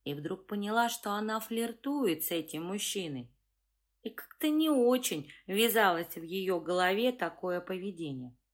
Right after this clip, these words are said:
«А ещё я привык охранять всё, что принадлежит мне, Зара», насмешливо изрёк Вольнов, упираясь руками в мягкий матрас по обе стороны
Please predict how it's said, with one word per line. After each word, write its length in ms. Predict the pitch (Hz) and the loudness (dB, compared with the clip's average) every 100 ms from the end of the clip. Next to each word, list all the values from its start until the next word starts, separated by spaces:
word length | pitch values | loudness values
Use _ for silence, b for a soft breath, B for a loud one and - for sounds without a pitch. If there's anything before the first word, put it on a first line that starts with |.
| _ _ _ _ _ _ _ _ _ - | _ _ _ _ _ _ _ _ _ -6
«А 200 | 127 127 | -4 -2
ещё 580 | 123 127 - - 160 190 | -2 -4 -4 0 0 0
я 220 | 147 135 | 0 -2
привык 600 | - 135 131 139 - - - | -2 -4 -4 -6 -6 -10 -2
охранять 840 | 165 - 208 208 190 143 120 117 b b | -2 4 6 6 4 0 -2 -6 b b
всё, 220 | - - 147 | -6 -2 -2
что 220 | - 151 | -2 -4
принадлежит 760 | 156 156 156 160 160 185 185 | 0 0 0 0 0 -2 -4
мне, 480 | 180 180 151 123 117 _ _ _ _ _ _ _ - | -6 -4 -2 -2 -4 _ _ _ _ _ _ _ -8
Зара», 500 | 135 135 117 107 - _ _ _ _ _ - | -4 -2 -2 -6 -16 _ _ _ _ _ -8
насмешливо 880 | 185 202 - 196 156 147 143 143 147 | 0 2 2 0 -2 -4 -4 -2 0
изрёк 300 | 147 147 147 | 0 -2 0
Вольнов, 400 | 175 196 233 226 B B B | 2 2 0 -4 B B B
упираясь 480 | 208 254 320 320 - | 0 8 10 8 6
руками 480 | 190 - 254 247 170 | -2 0 2 2 0
в 100 | 160 | -2
мягкий 360 | 196 202 - 208 | -2 -2 -4 -2
матрас 580 | 220 226 180 147 190 | -2 -2 -2 -2 -4
по 100 | - | -6
обе 300 | 139 143 151 | -4 -4 -4
стороны 600 | 147 - 196 220 160 135 | -4 -4 -4 -4 -4 -8